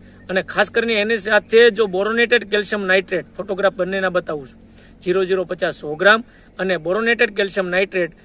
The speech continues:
ત્રીસ થી ચાલીસ એમએલ પંપમાં નાખી અને આનો જો છંટકાવ જીરુના પાકની અંદર મિત્રો કરશો, ચોક્કસથી ગેરંટી સાથે તમે અડધા વીઘા, વીઘા, બે વીઘા અથવા બે ક્યારામાં ટ્રાય કરી લેજો.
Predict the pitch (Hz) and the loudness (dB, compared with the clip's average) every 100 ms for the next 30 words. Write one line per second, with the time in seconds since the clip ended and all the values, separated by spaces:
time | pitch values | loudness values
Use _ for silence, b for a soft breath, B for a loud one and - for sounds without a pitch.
0 | b - 226 226 - 226 190 165 214 196 | b -10 -6 -6 -6 -8 -4 -4 -2 -2
1 | 196 208 196 190 185 - 190 180 202 220 | -2 -4 -6 -6 -8 -6 -6 0 -2 0
2 | 208 185 175 175 226 226 214 185 196 202 | 0 2 0 -2 -2 0 0 0 -2 -2
3 | 165 160 202 240 220 196 196 185 185 175 | -2 -4 -4 0 0 0 -4 -6 -6 -8
4 | 175 175 196 196 180 165 - B B B | -8 -8 -8 -10 -6 -8 -10 B B B
5 | - 233 - 285 262 - 240 208 214 208 | -6 -6 -2 2 2 2 -2 0 0 -2
6 | 196 180 170 165 165 175 180 170 165 196 | -2 -2 -2 -4 -6 -6 -6 -4 2 4
7 | 185 185 185 165 165 180 180 175 180 170 | 4 2 2 0 -2 0 0 0 -2 -4
8 | 170 180 175 B B B 185 190 175 180 | 0 0 0 B B B -10 -6 -4 -4
9 | 175 175 190 190 170 165 160 160 151 147 | -2 0 2 0 -4 -4 -4 -6 -8 -8
10 | 139 165 | -10 -14